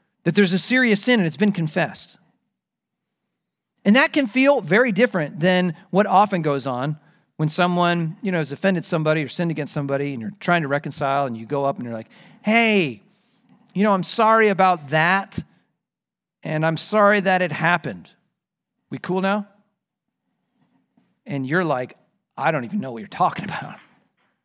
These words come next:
How am I supposed to forgive something that I don't even know what it is?" That's 'cause there's a failure to put biblical terms to it. A-, and if we're failing to put biblical terms to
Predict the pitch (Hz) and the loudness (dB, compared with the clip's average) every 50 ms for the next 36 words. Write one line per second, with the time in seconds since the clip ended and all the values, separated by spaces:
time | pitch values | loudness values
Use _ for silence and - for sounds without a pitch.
0 | _ _ _ _ _ _ _ _ _ _ _ _ _ _ _ _ _ _ _ _ | _ _ _ _ _ _ _ _ _ _ _ _ _ _ _ _ _ _ _ _
1 | _ _ _ _ _ _ - 180 190 208 202 - 190 180 156 175 147 151 147 170 | _ _ _ _ _ _ -2 0 2 2 0 0 -4 -6 -6 -6 -8 -6 -4 -4
2 | 190 160 - 156 131 120 123 127 131 131 139 147 156 151 147 147 151 147 147 143 | -4 -4 -4 -6 -6 -6 -6 -6 -6 -4 -4 -4 -4 -4 -4 -4 -4 -4 -4 -4
3 | 139 160 175 123 95 - - _ _ _ _ _ _ _ _ _ _ _ _ _ | -4 -6 -6 -8 -10 -12 -18 _ _ _ _ _ _ _ _ _ _ _ _ _
4 | _ _ _ _ _ _ _ _ _ _ _ _ _ _ _ _ _ _ _ _ | _ _ _ _ _ _ _ _ _ _ _ _ _ _ _ _ _ _ _ _
5 | _ _ _ _ _ _ _ _ _ _ _ _ - _ _ _ _ _ _ _ | _ _ _ _ _ _ _ _ _ _ _ _ -20 _ _ _ _ _ _ _
6 | _ _ _ _ _ _ _ _ _ _ _ _ _ _ _ _ _ _ _ _ | _ _ _ _ _ _ _ _ _ _ _ _ _ _ _ _ _ _ _ _
7 | _ _ _ _ _ _ _ _ _ _ _ _ _ _ _ _ _ _ _ _ | _ _ _ _ _ _ _ _ _ _ _ _ _ _ _ _ _ _ _ _
8 | _ _ _ _ _ - 160 156 - 180 165 147 165 139 151 139 - 175 170 180 | _ _ _ _ _ -6 -6 -2 -2 -4 -4 -4 -4 -6 -6 -6 -2 -2 0 0
9 | 180 165 156 147 139 - 147 127 107 - 165 175 170 170 - 143 - - 180 175 | 0 0 -2 -2 -2 -4 -6 -6 -4 -4 -4 -2 -2 -4 -6 -8 -10 -8 -6 -6
10 | 165 156 - - - - - _ _ _ _ _ _ _ _ _ _ _ _ _ | -6 -6 -8 -12 -16 -20 -20 _ _ _ _ _ _ _ _ _ _ _ _ _
11 | _ _ _ _ _ _ _ _ _ _ _ _ _ _ _ _ _ _ _ _ | _ _ _ _ _ _ _ _ _ _ _ _ _ _ _ _ _ _ _ _
12 | _ _ _ _ _ _ _ _ _ _ 202 247 247 247 247 254 190 220 240 202 | _ _ _ _ _ _ _ _ _ _ -6 -6 -2 0 -2 -2 2 2 0 0
13 | 208 - - 262 311 339 330 302 254 226 202 - 247 247 160 165 220 226 240 208 | 0 0 0 2 4 4 2 2 2 0 0 2 0 0 4 2 2 2 2 -2
14 | 214 202 202 - - 220 220 202 180 170 156 151 - - 180 175 165 156 151 139 | -2 -4 -4 -2 -2 0 2 2 2 0 -2 -4 -4 -2 0 0 0 0 -2 -4